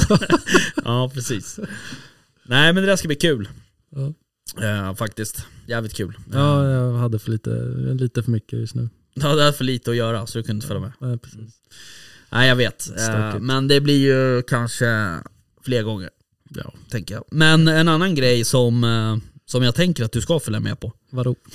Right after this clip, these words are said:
Speaker 2: Och det är ju Elmia-mässan.
Speaker 1: Mm.
Speaker 2: Alltså i Jönköping.
Speaker 1: Ja.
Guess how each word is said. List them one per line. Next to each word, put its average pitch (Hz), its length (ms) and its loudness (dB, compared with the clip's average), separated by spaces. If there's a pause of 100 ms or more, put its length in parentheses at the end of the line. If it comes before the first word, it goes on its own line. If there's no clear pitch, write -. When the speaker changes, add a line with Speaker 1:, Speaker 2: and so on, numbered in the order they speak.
(360)
Speaker 2:
Och 110 100 -4
det 127 160 4
är 110 120 4
ju 107 320 0
Elmia-mässan. 101 1080 -2 (140)
Speaker 1:
Mm. 127 220 -4 (440)
Speaker 2:
Alltså 104 280 -4
i 107 80 -2
Jönköping. 107 640 -6
Speaker 1:
Ja. 113 320 -4